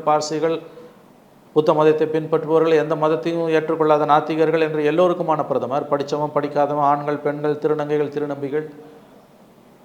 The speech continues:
ஒரு உ-, உயிர் அமீபா பூச்சியிலிருந்து ஆறு அறிவுள்ள மனிதன் வரையில், இந்த நாட்டோட மனிதர்கள், விலங்குகள்,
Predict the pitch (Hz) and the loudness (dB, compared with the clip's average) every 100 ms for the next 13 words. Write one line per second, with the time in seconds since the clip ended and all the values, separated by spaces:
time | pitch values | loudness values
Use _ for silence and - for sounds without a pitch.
0 | - _ 127 143 156 151 165 165 156 185 | -20 _ 0 4 4 4 2 2 2 6
1 | 170 160 165 170 170 170 160 160 160 147 | 8 6 4 2 2 0 -2 0 4 8
2 | 156 156 156 156 147 139 143 151 143 135 | 8 8 4 2 0 -2 -4 -4 -4 -4
3 | 139 151 - - - - _ _ _ _ | -4 -6 -10 -20 -20 -20 _ _ _ _
4 | _ _ 147 139 139 156 160 147 143 156 | _ _ -4 2 4 6 4 4 2 2
5 | 151 156 147 147 151 151 151 151 - | 2 2 2 0 0 0 0 -4 -10